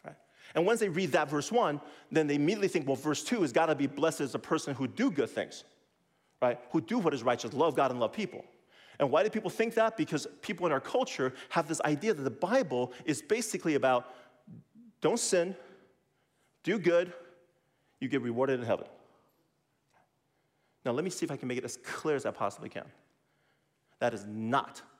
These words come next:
what the Bible is about. And that is definitely not what Psalm one is about. Now, I did a sermon on Psalm one last summer, um, in, in the, in the Psalm series. If you wanna go deep into Psalm one, I, I actually go through every word, every phrase.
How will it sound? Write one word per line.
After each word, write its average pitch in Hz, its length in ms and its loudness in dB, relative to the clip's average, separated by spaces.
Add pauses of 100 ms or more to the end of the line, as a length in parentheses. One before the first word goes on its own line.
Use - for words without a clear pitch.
(180)
what 113 120 -6
the 110 60 -8
Bible 95 280 -2
is - 80 -14
about. - 280 -10 (2500)
And 113 120 -4
that 113 100 0
is 98 80 -6 (140)
definitely 143 300 -2
not 117 140 -4
what 101 120 -6
Psalm 104 240 -6
one 95 100 -8
is 90 100 -14
about. - 200 -16 (1000)
Now, 135 160 4
I 143 80 2
did 160 160 0
a 170 40 -2
sermon 165 340 -2
on 131 140 -2
Psalm 135 220 0
one 131 160 0
last 117 240 0
summer, 123 260 -2 (180)
um, 107 420 -4
in, 120 160 -8
in 127 80 -8
the, 110 120 -6
in 127 80 -6
the 110 60 -10
Psalm 131 240 -2
series. 131 420 -4 (360)
If 139 140 -6
you 135 80 -2
wanna 165 200 0 (240)
go 135 160 2
deep 135 340 -4
into 131 160 -8
Psalm 120 280 -6
one, 123 200 -4
I, 117 140 0
I 120 180 -4
actually 127 280 -4
go 123 180 -2
through 123 220 -6
every 127 180 -2
word, 117 220 -2
every 117 160 -4
phrase. 107 400 -4